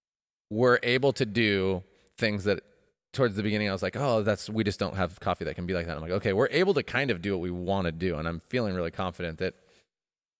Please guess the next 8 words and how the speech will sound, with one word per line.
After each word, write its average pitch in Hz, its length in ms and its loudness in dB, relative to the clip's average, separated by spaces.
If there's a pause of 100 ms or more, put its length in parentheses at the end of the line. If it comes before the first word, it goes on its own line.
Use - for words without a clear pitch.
(180)
we 107 80 -2
can 85 140 -4
lead 80 140 -8
that. 101 300 0 (720)
So 101 140 2
that 117 160 4
means 92 340 -6
we've 92 240 -8